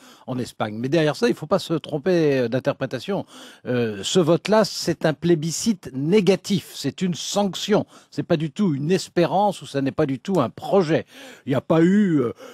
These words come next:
euh, d'enthousiasme pour la droite espagnole, il n'y a pas eu de séduction de Mariano Rajoy,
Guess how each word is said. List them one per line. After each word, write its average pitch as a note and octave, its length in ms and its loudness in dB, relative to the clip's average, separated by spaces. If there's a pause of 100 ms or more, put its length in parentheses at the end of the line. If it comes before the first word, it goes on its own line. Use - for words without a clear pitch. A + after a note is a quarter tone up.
(140)
euh, C3+ 320 -6
d'enthousiasme E3 1040 -2
pour C#3+ 180 -8
la C#3+ 140 -6
droite D3 340 -4
espagnole, F3 640 -2
il B2 60 -8
n'y C#3 40 -6
a - 60 -6
pas D3+ 200 -2
eu E3 120 0
de C3+ 120 -6
séduction G3 800 -4
de E3 120 -6
Mariano D3 480 0
Rajoy, D#3 420 0